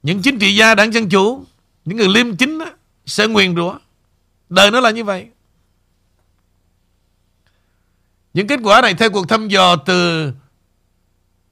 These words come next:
Rasmussen cho thấy <clears throat> Garland đã hoạt động tương đối kém sau cuộc tấn công. Điều thú vị là con số thuận lợi và không thuận lợi của Garland đều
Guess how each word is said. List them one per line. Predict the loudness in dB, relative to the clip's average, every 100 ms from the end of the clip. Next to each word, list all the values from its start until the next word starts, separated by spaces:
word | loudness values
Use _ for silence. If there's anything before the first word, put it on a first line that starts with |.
| -2
Rasmussen | 0 0 -2 -12 -2 0 0 -4 -6 -4
cho | -2 -2
thấy | -2 -6 -18 _
<clears throat> | -12 -12 -12 _ _ _ _ _ _ 0
Garland | 2 2
đã | 2
hoạt | 2 0
động | -4 -4 -2
tương | -2
đối | -2 -2 2
kém | 2 0 -12 _ _ _ _ _
sau | -4 -2 0
cuộc | -2 -4
tấn | -4 -2
công. | -4 -4 -6 -16 -18 _ _ _ _
Điều | 0 0
thú | 2 0
vị | 0 0 0 -4 -14 _ _
là | 0 0
con | 0
số | -2 -4
thuận | -2 0
lợi | 4 4 2
và | 0 -2
không | 0 -2 -2
thuận | -6 2
lợi | 4 4
của | 0 0
Garland | 0 0 0
đều | 0 0 -4